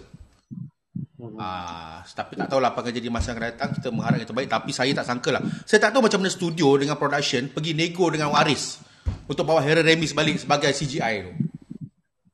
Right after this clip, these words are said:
Speaker 1: Ha, itu boleh je.
Speaker 2: Ah, ah, ah.
Speaker 1: <laughs> Hmm. Tapi kadang-kadang, ah, dia ah, dia boleh, ah, dapatkan dia punya apa, acuan dia mungkin daripada director sendiri, anak dia sebab muka pun iras-iras.
Speaker 2: Hmm.
Speaker 1: So, dia mapping lah untuk special effect.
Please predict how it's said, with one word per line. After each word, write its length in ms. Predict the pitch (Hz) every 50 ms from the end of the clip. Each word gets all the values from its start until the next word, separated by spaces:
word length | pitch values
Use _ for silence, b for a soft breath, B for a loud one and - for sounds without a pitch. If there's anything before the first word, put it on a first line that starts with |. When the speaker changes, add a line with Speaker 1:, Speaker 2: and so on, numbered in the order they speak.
| - - - _ _ _ _ _
Speaker 1:
Ha, 80 | _ - - 104 104 104
itu 160 | 104 - - 131
boleh 300 | 117 120 123 127 113 104 107
je. 200 | 123 143 135 127 123 123 120
Speaker 2:
Ah, 80 | 113 113
ah, 240 | 113 180 156 147
ah. 340 | 131 104 98 92 92 95 95 92 92 92 87 85
Speaker 1:
<laughs> 60 | 85
Hmm. 180 | 85 - - 107 - _ _ - - - -
Tapi 220 | - - 131 - 175
kadang-kadang, 500 | 175 170 156 170 165 160 156 175 202 196 196
ah, 420 | 185 147 139 139 139 135 139 139 - _ _ _ _ - - _ _ _ _ -
dia 320 | 143 143 143 143 143 143 - _ _ _ _ _ _ _ _ _ _ -
ah, 320 | 151 135 139 131 131 135
dia 160 | 131 135 147
boleh, 320 | 151 131 156 151 151 143 143 -
ah, 240 | - 147 135 131 135
dapatkan 500 | 127 147 139 - - 143 131 - - 147
dia 140 | 147 143 -
punya 260 | - - - - -
apa, 180 | - - - 190 175 -
acuan 380 | 143 - - 160 151 165 156 143
dia 160 | 139 143 147
mungkin 300 | 143 139 135 - - 160 139
daripada 320 | 139 127 - 131 120 127
director 440 | 123 123 123 120 127 120 - - 127
sendiri, 320 | - - 151 156 156 156
anak 280 | 151 139 131 131 147 143
dia 160 | 151 165 175 160
sebab 280 | 147 - - - 131 -
muka 280 | - 135 135 _ - 147
pun 140 | 143 - 160
iras-iras. 600 | 143 139 139 131 127 131 131 135 160 160 139 - -
Speaker 2:
Hmm. 320 | - 127 135 143 139 127
Speaker 1:
So, 160 | 123 156 151
dia 320 | 147 147 139 139 135 139 135
mapping 720 | 131 92 - - - - 135 139 123 - - 160 151 143
lah 260 | 156 147 127 120 120
untuk 220 | 120 123 - 143 -
special 420 | - - - 127 - - 139 131
effect. 320 | - - 165 151 - -